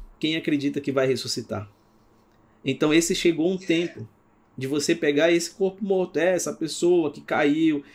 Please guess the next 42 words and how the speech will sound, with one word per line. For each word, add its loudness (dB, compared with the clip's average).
que -2
machucou, -2
que, -10
que 4
se -6
desviou, 2
que -2
afastou. -2
Creia, 8
há 0
uma 2
ressurreição. -4
Por 8
isso 6
que 4
a 6
primeira, 6
a 2
lei 8
da 4
primeira -2
menção, -2
né, -2
que 4
é 2
um, -6
um -6
estudo 0
que -8
chama -2
da 0
lei 4
da -4
primeira 0
menção, -4
é 4
quando 6
a 2
primeira 6
menção 2
de 0
osso 2